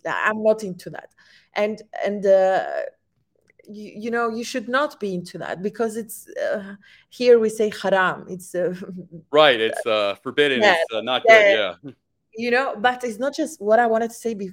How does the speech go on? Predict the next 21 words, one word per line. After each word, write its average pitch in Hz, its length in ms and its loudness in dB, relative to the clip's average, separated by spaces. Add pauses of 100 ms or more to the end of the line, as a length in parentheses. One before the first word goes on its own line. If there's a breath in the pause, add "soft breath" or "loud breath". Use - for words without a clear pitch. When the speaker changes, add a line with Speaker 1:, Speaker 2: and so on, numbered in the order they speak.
(120)
Speaker 1:
before 196 320 -6
about 175 320 -4
the - 120 -8
ethical. 185 720 -8 (680 soft breath)
At - 180 -8
the 220 160 0
end 240 120 0
of 233 100 -4
the 214 80 -6
day, 220 160 2
it 214 80 -4
depends 208 340 -10
what 190 160 -6
you 196 100 -8
do. 175 120 -4
But 165 200 -2
if 220 140 -6
you 226 100 -8
give 247 200 -2
a 240 80 4
service, 233 800 0